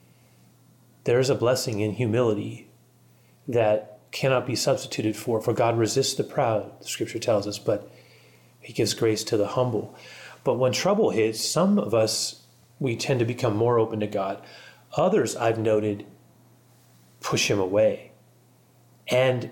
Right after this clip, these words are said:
become even more entrenched in their unbelief. And I see some of that happening in the culture at large. The phrase "continue to reject," right? That's, it hit me.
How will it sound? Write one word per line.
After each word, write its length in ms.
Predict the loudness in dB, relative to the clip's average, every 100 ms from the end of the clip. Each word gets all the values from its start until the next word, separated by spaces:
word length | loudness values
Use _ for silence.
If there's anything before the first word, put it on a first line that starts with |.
| -10 -8
become 360 | -2 0 2
even 200 | 2 0
more 240 | 2 2 2
entrenched 580 | 0 -2 0 0 -2
in 200 | -2 0
their 200 | 4 2
unbelief. 640 | 2 -2 -2 -4 -8 -12 -12 -2
And 100 | 0
I 60 |
see 160 | 2 0
some 200 | 0 2
of 60 |
that 120 | 2 2
happening 400 | 0 -2 -6 -6
in 80 |
the 80 | -6
culture 420 | -2 -2 0 0
at 100 | -2
large. 460 | -2 -2 -2 -6 -10 -14 _ _ _ _ _ _ _ _ _ _ _ -6
The 80 |
phrase 360 | 0 2 2 0
"continue 680 | -4 -8 -4 0 2 2 2
to 200 | 0 -2
reject," 640 | -2 0 0 0 -4 -18 -20 _
right? 420 | 0 0 0 -8 -4
That's, 540 | -4 -2 -4 -4 -4 -4
it 80 | -2
hit 260 | 0 -2 -6
me. 240 | -20